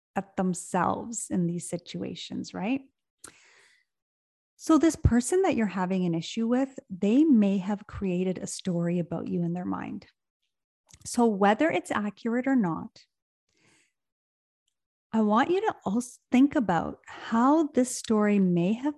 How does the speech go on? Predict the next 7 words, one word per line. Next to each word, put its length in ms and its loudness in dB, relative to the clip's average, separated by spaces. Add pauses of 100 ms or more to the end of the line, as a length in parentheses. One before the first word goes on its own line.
been 140 -2
formed 680 2 (1200)
and 180 4
how 360 2
you 500 2 (200)
intentionally 1120 2 (200)
or 480 6